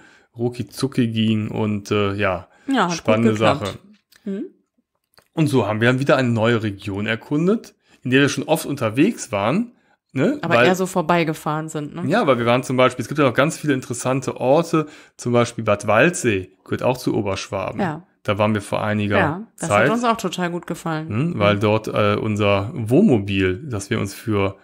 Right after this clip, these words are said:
Speaker 1: die Kroatien-Tour vor ein paar Jahren mal ausgeliehen haben, da haben wir da abgeholt, weil dort Hümer ist. Und da haben wir uns Bad Waldsee angeguckt und, äh,
Speaker 2: Sind im Waldsee geschwommen.
Speaker 1: und hätten, haben gedacht, auch hier kann man's, äh,
Speaker 2: Hier ist
Speaker 1: auch
Speaker 2: schön.
Speaker 1: aushalten,
Speaker 2: Ja.
Speaker 1: ne?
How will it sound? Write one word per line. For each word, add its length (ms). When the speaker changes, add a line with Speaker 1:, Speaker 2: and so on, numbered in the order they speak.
Speaker 1:
die 80
Kroatien-Tour 680
vor 160
ein 60
paar 120
Jahren 280
mal 100
ausgeliehen 380
haben, 160
da 80
haben 80
wir 80
da 80
abgeholt, 400
weil 80
dort 200
Hümer 360
ist. 160
Und 60
da 60
haben 120
wir 60
uns 220
Bad 220
Waldsee 420
angeguckt 560
und, 300
äh, 220
Speaker 2:
Sind 160
im 120
Waldsee 340
geschwommen. 440
Speaker 1:
und 200
hätten, 260
haben 240
gedacht, 440
auch 120
hier 220
kann 160
man's, 240
äh, 100
Speaker 2:
Hier 120
ist 40
Speaker 1:
auch 100
Speaker 2:
schön. 200
Speaker 1:
aushalten, 340
Speaker 2:
Ja. 180
Speaker 1:
ne? 180